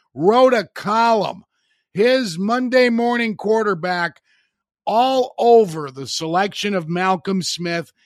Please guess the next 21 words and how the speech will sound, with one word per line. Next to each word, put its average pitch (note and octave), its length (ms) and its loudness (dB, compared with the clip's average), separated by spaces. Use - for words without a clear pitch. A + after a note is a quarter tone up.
and D#3+ 160 -8
he E3 100 -6
called E3 460 -4
Cam E3 280 -8
Chancellor D#3 640 -10
not D3 300 -8
winning D#3 320 -8
at D3 160 -12
one C#3+ 180 -8
of C3+ 140 -14
the C3+ 80 -12
biggest C#3 400 -10
screw D3+ 320 -8
jobs C3+ 500 -6
in C3+ 120 -10
the B2+ 60 -10
history B2+ 520 -14
of A2+ 120 -14
the G#2+ 100 -18
Super G#2 360 -18
Bowl. E2 280 -20